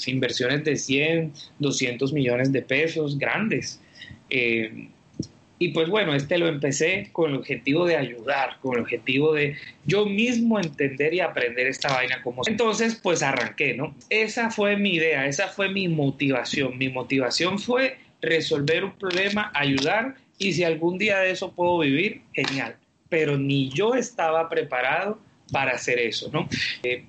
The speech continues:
me acuerdo que le dije a cinco compañeros, o sea, íbamos a ser seis socios, le dije a cinco compañeros, "Miren, muchachos, tengo esta idea, quiero cambiar el mundo así".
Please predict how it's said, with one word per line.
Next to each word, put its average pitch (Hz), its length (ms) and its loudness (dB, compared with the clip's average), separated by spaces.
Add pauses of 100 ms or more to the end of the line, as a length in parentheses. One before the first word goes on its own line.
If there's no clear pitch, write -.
(160)
me 165 140 -2
acuerdo 170 440 0
que 208 140 -2
le 185 160 2
dije 160 400 0
a 151 160 0
cinco 220 800 -4
compañeros, 156 840 -2 (140)
o 135 80 -2
sea, 147 140 2
íbamos 180 320 0
a 156 60 0
ser 143 220 0
seis 156 280 0
socios, - 540 -2 (420)
le 156 120 4
dije 156 220 2
a 190 40 0
cinco 208 380 0
compañeros, 180 720 0
"Miren, 180 300 0
muchachos, 147 680 -2 (340)
tengo 156 260 0
esta 151 220 0
idea, 156 420 0 (440)
quiero 156 260 2
cambiar 143 340 0
el 143 100 2
mundo 143 380 4
así". 139 460 0